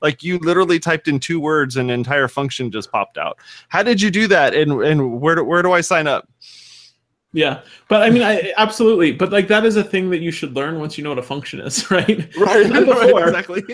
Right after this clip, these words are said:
Speaker 2: Yeah,
Speaker 1: Yeah,
Speaker 2: so,
Speaker 1: just
Speaker 2: so
Speaker 1: throw
Speaker 2: Paul is
Speaker 1: up.
Speaker 2: asking in the, in the chat room, like, I, he said, "I'm using Notepad plus plus. Do I need to upgrade?" And, like, I think the, Paul, that's a question that, that's a, that's a thing that you will know when you need to upgrade. You will be like,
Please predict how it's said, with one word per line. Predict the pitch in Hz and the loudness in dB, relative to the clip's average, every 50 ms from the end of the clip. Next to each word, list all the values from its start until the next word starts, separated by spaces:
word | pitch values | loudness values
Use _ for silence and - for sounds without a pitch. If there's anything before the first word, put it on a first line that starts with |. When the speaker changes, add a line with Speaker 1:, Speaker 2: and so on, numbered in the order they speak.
| 294 - - 330 339 _ _ - - _ _ _ _ 208 - - - - - - _ _ _ _ _ _ _ _ _ _ _ - | -16 -14 -14 -14 -16 _ _ -20 -20 _ _ _ _ -20 -20 -20 -20 -20 -20 -20 _ _ _ _ _ _ _ _ _ _ _ -4
Speaker 2:
Yeah, | - - 180 151 349 | -2 0 0 0 0
Speaker 1:
Yeah, | 359 151 | 0 2
Speaker 2:
so, | - 466 | 2 2
Speaker 1:
just | 427 349 - - | 2 2 -2 -6
Speaker 2:
so | 254 226 | -6 -6
Speaker 1:
throw | 202 156 | -4 -2
Speaker 2:
Paul | 240 247 254 262 | 0 2 2 2
is | 247 247 | 4 2
Speaker 1:
up. | 233 | 2
Speaker 2:
asking | 240 233 - 233 226 220 | 0 0 -4 -4 -2 -2
in | 214 208 | -2 0
the, | 202 180 151 | 0 -2 -2
in | - 180 | -2 -4
the | 180 170 | -6 -6
chat | 165 - 185 202 202 175 | -4 -4 -4 -4 -4 -4
room, | 170 151 139 | -6 -6 -6
like, | 131 131 131 - - - _ - | -6 -8 -8 -10 -14 -16 _ -6
I, | 165 175 151 | -6 -4 -4
he | - 165 160 170 | -6 -6 -8 -6
said, | 160 - 175 170 - | -4 -2 -2 -2 -2
"I'm | - 165 175 190 190 180 170 | -2 -4 -4 -4 -4 -4 -4
using | 170 180 170 175 165 | -4 -6 -6 -6 -6
Notepad | 160 160 156 - - 180 160 160 | -6 -6 -8 -6 -6 -6 -6 -4
plus | - 170 160 160 - | -6 -8 -10 -10 -8
plus. | _ 180 175 165 - | _ -6 -6 -6 -4
Do | - 143 143 | -6 -6 -4
I | |
need | 147 156 151 | -4 -6 -8
to | - - | -8 -10
upgrade?" | - - - - 151 139 | -12 -10 -8 -6 -6 -6
And, | - 156 | -6 -6
like, | 156 147 143 - - | -6 -6 -4 -2 -2
I | 180 | -2
think | 190 - 247 254 247 | 0 0 -2 -2 -2
the, | 233 196 180 - _ - - 156 - - 156 160 - _ | -4 -6 -8 -10 _ -20 -18 -16 -14 -14 -14 -14 -16 _
Paul, | - 196 226 208 | -4 -2 0 0
that's | 180 - | 0 0
a | 165 | -4
question | - - 196 190 - - 196 180 160 160 160 _ _ _ _ _ _ _ - | -2 -2 -2 -2 -2 -2 -4 -4 -4 -4 -8 _ _ _ _ _ _ _ 0
that, | 196 196 - 160 | 0 0 0 0
that's | 165 214 214 226 | 0 2 2 2
a, | 233 220 220 - - - | 0 0 -2 -8 -16 -10
that's | - 156 190 196 196 | -6 -4 -2 -2 -2
a | 214 | -2
thing | 214 226 226 220 | -2 0 0 0
that | 208 165 151 | 0 0 -2
you | 151 165 190 220 | -4 -4 -2 -2
will | 220 214 214 214 208 196 185 - - | 2 2 4 4 4 4 2 0 -2
know | - 156 151 147 156 160 | -4 -2 0 2 2 2
when | 147 143 143 143 | 0 0 -2 -4
you | 143 143 | -4 -4
need | 139 139 135 131 | -4 -6 -6 -8
to | 135 - - | -8 -10 -12
upgrade. | - - _ - - 123 123 - _ _ | -12 -12 _ -16 -16 -16 -18 -20 _ _
You | 160 180 | 2 2
will | 196 196 | 2 4
be | 170 196 190 | 4 2 2
like, | 180 165 151 139 - - - | 4 4 2 2 0 -4 -10